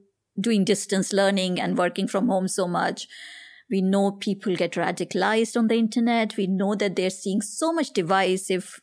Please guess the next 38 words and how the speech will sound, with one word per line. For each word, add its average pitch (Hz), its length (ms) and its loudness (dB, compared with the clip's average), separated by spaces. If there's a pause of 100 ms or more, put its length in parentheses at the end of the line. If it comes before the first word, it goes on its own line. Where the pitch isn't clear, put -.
opinions 214 580 0
and 185 180 0
views 247 340 4
out 175 240 2
there 135 260 2
that - 280 -4
children 277 420 0
are 170 160 0
susceptible 180 840 -2 (720)
to 202 280 0
believing. 202 680 2 (440)
So - 520 0 (260)
unless 294 420 2
we 247 100 2
have 208 300 -4
these 202 180 -2
op-, 190 240 -2
honest 208 320 0
and 202 120 2
open 196 260 0
conversations 196 720 -2
at 185 120 -6
home, 277 420 2 (400)
how 277 180 0
are 277 60 2
we 247 100 0
countering 202 640 -2
those 156 220 -4
pressures 165 480 -4
that - 220 -6
our - 160 -8
children 165 380 -6
are 165 100 -6
facing - 380 -8
from - 200 -10
the - 60 -8
outside - 460 -12
world? - 360 -10